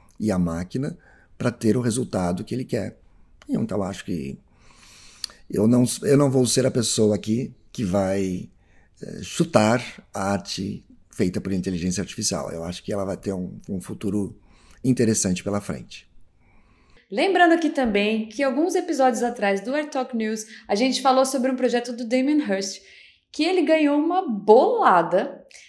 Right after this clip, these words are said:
Speaker 2: vendendo arte feita por inteligência artificial baseada nas obras de arte dele, em que você ia lá e elaborava a sua arte do jeito que você queria,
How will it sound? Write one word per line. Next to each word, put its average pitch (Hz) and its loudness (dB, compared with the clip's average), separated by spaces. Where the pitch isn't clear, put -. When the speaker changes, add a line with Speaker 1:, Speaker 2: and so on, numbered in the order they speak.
Speaker 2:
vendendo 285 0
arte 202 0
feita 254 0
por 254 -2
inteligência 226 -2
artificial 208 -2
baseada 226 6
nas 285 -2
obras 226 -2
de 196 -2
arte 185 -4
dele, 220 0
em - -8
que 285 -12
você 240 -4
ia 302 -2
lá 220 2
e 240 -4
elaborava 247 0
a 262 -2
sua 262 -8
arte 185 -4
do 202 -4
jeito 220 2
que 262 -10
você 285 -4
queria, 240 -4